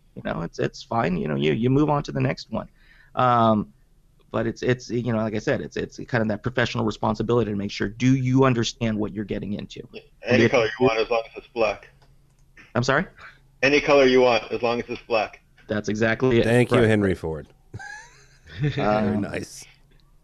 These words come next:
Speaker 1: You know, and, and, you know, for, for developers who are starting out, yeah, you know, why is it good? Because you can crack open the code and look at it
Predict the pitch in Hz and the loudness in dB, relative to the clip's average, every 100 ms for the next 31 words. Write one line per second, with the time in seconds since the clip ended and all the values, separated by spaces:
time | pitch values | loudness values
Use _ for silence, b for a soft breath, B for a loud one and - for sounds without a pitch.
0 | _ 135 151 151 - 180 190 202 - 214 | _ 2 4 4 2 2 4 2 2 2
1 | 233 233 202 208 202 208 196 190 175 139 | 2 0 0 0 2 4 6 4 0 2
2 | 143 147 135 131 123 127 139 160 151 156 | 2 2 0 0 2 2 2 -2 -2 -4
3 | 151 - 143 143 147 170 - 208 233 - | -4 0 0 0 -2 -2 -2 -2 -2 -4
4 | 110 117 139 131 151 165 - 160 202 175 | -6 -4 0 0 0 -4 -4 -4 -2 -4
5 | 165 156 165 170 - 160 - 175 175 156 | -4 -4 -6 -8 -4 -4 -4 -6 -4 -8
6 | - 165 139 127 175 - 92 - | -4 -4 -2 -2 -2 -4 -6 -10